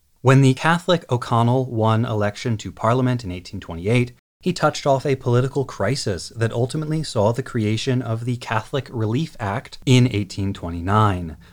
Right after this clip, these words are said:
permitting Catholics to sit in Parliament. Of course, this was a very giving with one hand and taking with the other kind of relief, because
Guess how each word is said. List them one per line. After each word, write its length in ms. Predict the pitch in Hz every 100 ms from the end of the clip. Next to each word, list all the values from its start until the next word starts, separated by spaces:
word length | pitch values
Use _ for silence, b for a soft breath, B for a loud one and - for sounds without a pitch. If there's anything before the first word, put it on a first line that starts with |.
| B
permitting 340 | 131 139 160
Catholics 480 | 156 139 131 143 139
to 140 | - 98
sit 220 | - 120
in 100 | 120
Parliament. 540 | 117 92 80 82 - - - _ _ _ _ _ _ -
Of 100 | -
course, 200 | 202 175
this 140 | 175
was 160 | - 131
a 80 | 113
very 340 | 117 110 95 - _
giving 380 | 123 127 127
with 200 | 120 113
one 220 | 104 107 110
hand 380 | 117 113 110 -
and 220 | 90 87
taking 400 | - 127 127 120
with 160 | 117 -
the 160 | 104
other 320 | - 110 120
kind 380 | 123 - 117 113
of 100 | 107
relief, 500 | 98 98 156 175 - -
because 320 | 135 131